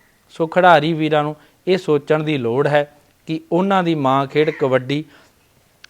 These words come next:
ਜਿਹੜੀ ਕਿ ਕਿਸੇ ਟਾਈਮ ਕੌਲੀਆਂ ਅਤੇ ਗਲਾਸਾਂ ਦੇ ਇਨਾਮਾਂ ਦੇ ਵਿੱਚ ਖੇਡੀ ਜਾਂਦੀ ਸੀ, ਹੁਣ ਉਸ ਦਾ ਲੈਵਲ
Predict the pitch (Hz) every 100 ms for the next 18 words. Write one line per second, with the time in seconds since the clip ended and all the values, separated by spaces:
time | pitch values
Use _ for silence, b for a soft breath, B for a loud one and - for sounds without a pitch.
0 | 143 127 165 202 185 180 165 160 175 165
1 | 160 139 135 135 B B - 160 165 175
2 | 185 180 160 143 165 147 135 127 131 -
3 | 165 165 165 151 143 143 165 170 160 131
4 | 123 - 143 b b b _ 175 202 226
5 | 165 131 127 123 139 151 b b 151 170
6 | 170 156 160 160 170 143 123 123 131